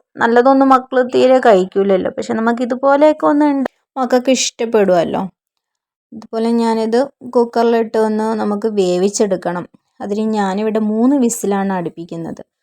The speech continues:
മൂസ്-, മൂന്ന് വിസിൽ എൻ്റെ ചെ-, ഈ ചെറിയ കുക്കറിന് മൂന്ന് വിസിലാണ് ഞാൻ ഇതിനെ അടുപ്പിക്കാറ്. ചിലവരെ കുക്കർ പല തരത്തിലായിരിക്കും. ഉം, എൻ്റെ ഈ കുക്കറിന് മൂന്ന് വിസിലാണ് ഇത് വേവ് പാകമാവുക.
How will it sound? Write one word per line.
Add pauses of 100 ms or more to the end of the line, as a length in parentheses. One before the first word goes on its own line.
(260)
മൂസ്-,
മൂന്ന്
വിസിൽ
എൻ്റെ (240)
ചെ-,
ഈ
ചെറിയ
കുക്കറിന്
മൂന്ന്
വിസിലാണ്
ഞാൻ (300)
ഇതിനെ (140)
അടുപ്പിക്കാറ്.
ചിലവരെ (360)
കുക്കർ (560)
പല
തരത്തിലായിരിക്കും. (760)
ഉം, (360)
എൻ്റെ
ഈ
കുക്കറിന്
മൂന്ന്
വിസിലാണ്
ഇത് (180)
വേവ്
പാകമാവുക.